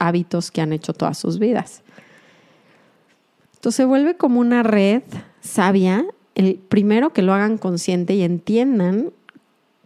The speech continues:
por qué se generan estos hábitos en sus vidas y qué va a hacer que lleguen más allá de un mes, una semana, o unos meses. ¿Qué, qué puedo hacer si realmente estoy buscando eso en mi vida?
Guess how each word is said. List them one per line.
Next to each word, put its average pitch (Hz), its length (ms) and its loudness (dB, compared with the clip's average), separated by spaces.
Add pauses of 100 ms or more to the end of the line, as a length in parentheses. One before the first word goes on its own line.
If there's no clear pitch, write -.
(140)
por 208 220 0
qué 269 140 -2
se 277 140 -2
generan 214 460 0
estos 202 340 -4
hábitos 208 420 0
en 170 100 -2
sus 160 260 -4
vidas 190 580 0
y 208 80 -2
qué 247 280 -2
va 277 120 0
a 294 40 -2
hacer 220 540 -2 (540)
que 208 120 -2
lleguen 208 300 0
más 196 240 -2
allá 185 260 -2
de 180 120 0
un 180 100 -2
mes, 165 320 -2
una 180 220 0
semana, 165 580 -4 (240)
o 185 60 0
unos 185 340 0
meses. 175 480 -4
¿Qué, 208 160 -4
qué - 240 -8
puedo 262 380 0
hacer 208 500 0 (480)
si - 160 -2
realmente 240 560 0
estoy 226 200 0
buscando 214 440 0
eso 208 180 -2
en 180 120 0
mi 170 100 2
vida? 185 400 0